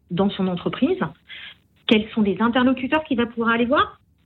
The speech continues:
puisque on, en fait, euh, un médecin du travail, il, il va être responsable d'une entreprise, euh, complète. Donc, c'est-à-dire qu'il va suivre tous les salariés de l'entreprise.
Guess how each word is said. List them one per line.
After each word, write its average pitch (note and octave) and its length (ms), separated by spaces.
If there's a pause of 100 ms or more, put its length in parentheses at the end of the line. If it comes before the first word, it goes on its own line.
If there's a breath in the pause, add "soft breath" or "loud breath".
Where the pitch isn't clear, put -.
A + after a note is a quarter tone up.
(200)
puisque - 260
on, F#3 420
en F3+ 60
fait, A3+ 260
euh, F3+ 340
un F3+ 140
médecin F#3 260
du G3+ 120
travail, G#3+ 400
il, F3+ 560
il F3 80
va F3+ 360
être - 260
responsable F3+ 640
d'une F#3 180
entreprise, F#3+ 560 (640 loud breath)
euh, D3+ 220 (120)
complète. A#3+ 380
Donc, F3 200
c'est-à-dire G#3+ 260
qu'il F#3+ 120
va F#3 100
suivre B3 220 (100)
tous - 140
les B3 160
salariés A3+ 320
de G#3+ 60
l'entreprise. G3+ 440